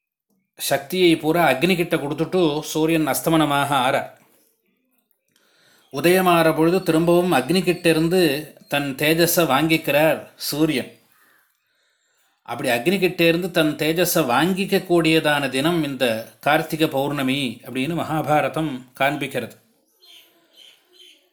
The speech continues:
அப்படி அக்னி கிட்ட இருந்து தேஜஸை வாங்கிக்கிறார் சூரியன். அப்படிங்கிறதுனால தீபம் ஏத்தி வைக்கிறதுன்னு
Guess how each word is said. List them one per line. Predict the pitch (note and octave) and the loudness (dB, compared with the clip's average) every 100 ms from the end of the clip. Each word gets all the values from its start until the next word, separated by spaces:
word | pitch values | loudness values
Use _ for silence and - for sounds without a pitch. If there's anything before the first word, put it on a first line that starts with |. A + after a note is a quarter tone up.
| _ - | _ -10
அப்படி | B2+ C3+ | -2 -2
அக்னி | C#3+ F3 | 0 0
கிட்ட | D#3+ - | 0 0
இருந்து | D3+ D#3+ F#3 D#3 - | 0 2 2 2 0
தேஜஸை | D3+ E3 - | -4 -2 -2
வாங்கிக்கிறார் | C3+ C3+ D#3 D#3 D3 C3 | -2 -2 -4 -4 -2 -2
சூரியன். | B2 D3 C#3+ A2 - - - | -2 -6 -6 -8 -12 -20 -14
அப்படிங்கிறதுனால | B2+ D3 F3 D3+ C#3 D3 E3+ | -6 -2 0 0 0 0 0
தீபம் | C#3 D#3 F3 D3+ | 0 -2 0 -2
ஏத்தி | C#3 C#3 | -4 -4
வைக்கிறதுன்னு | C#3+ B2+ C#3 B2 A#2+ D3+ D#3 B2+ - | -6 -4 -4 -4 -4 -4 -4 -6 -14